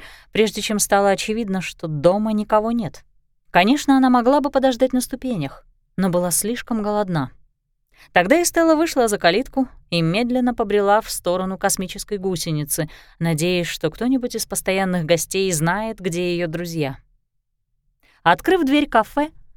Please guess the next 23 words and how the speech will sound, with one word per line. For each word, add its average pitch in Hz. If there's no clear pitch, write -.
девушка 311
увидела 269
Магду 254
и 240
Ричарда 202
за 160
их 151
обычным 190
столом, 214
в -
компании 285
Гога 233
и 294
Пенелопы. 170
Они 165
обедали — 208
и 202
звонко 277
смеялись. 151
Но 190
стоило 349
Эстелле 285
войти, 214